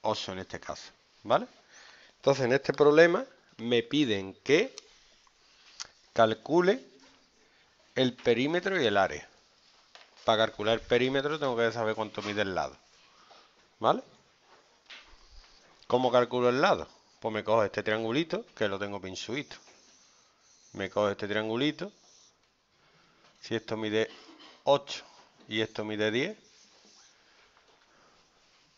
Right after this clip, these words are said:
vamos a llamarle esto X. Y por Pitágoras, la hipotenusa, que es diez al cuadrado, tiene que ser igual a un cateto al cuadrado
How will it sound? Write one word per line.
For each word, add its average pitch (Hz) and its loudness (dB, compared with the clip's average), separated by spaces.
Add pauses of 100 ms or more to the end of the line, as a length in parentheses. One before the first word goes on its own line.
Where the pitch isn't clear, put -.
(760)
vamos 101 -4
a 101 -2
llamarle 104 0
esto - -4
X. 139 0 (1200)
Y 110 -12
por 98 -6
Pitágoras, 123 2 (760)
la 110 2
hipotenusa, 104 -4
que 101 -4
es 104 -8
diez 110 0
al 110 0
cuadrado, 139 2
tiene 110 -8
que 101 -8
ser 90 -8
igual 80 -8 (840)
a 101 0
un 101 -6
cateto 101 -2
al 101 -2
cuadrado 151 4